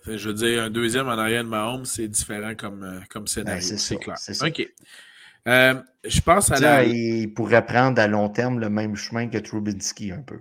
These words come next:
Speaker 1: Voilà, ok, je comprends. Euh, je passe à la prochaine acétate.
Speaker 2: Oui.
Speaker 1: En fait, euh, c'est, c'est, il y en a qui ont fait partie de, de nos listes, d'autres non, tout dépendant de, de, de quel côté on regardait.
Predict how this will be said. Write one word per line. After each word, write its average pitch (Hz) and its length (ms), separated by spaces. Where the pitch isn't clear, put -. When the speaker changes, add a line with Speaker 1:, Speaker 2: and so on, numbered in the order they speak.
Speaker 1:
Voilà, 107 460
ok, 104 200
je - 120
comprends. 101 320
Euh, 120 520
je - 100
passe 127 280
à 135 60
la 113 120
prochaine 151 420
acétate. 147 560
Speaker 2:
Oui. 143 200
Speaker 1:
En 123 120
fait, 196 300
euh, 156 180
c'est, 147 220
c'est, 139 440
il 127 240
y 135 80
en 139 120
a 180 80
qui 180 120
ont 139 100
fait 147 220
partie 160 440
de, 135 180
de 120 220
nos 123 340
listes, 147 340
d'autres 139 440
non, 143 260
tout - 160
dépendant 127 480
de, 123 180
de, 113 200
de 113 120
quel 123 260
côté 123 340
on 135 80
regardait. 117 580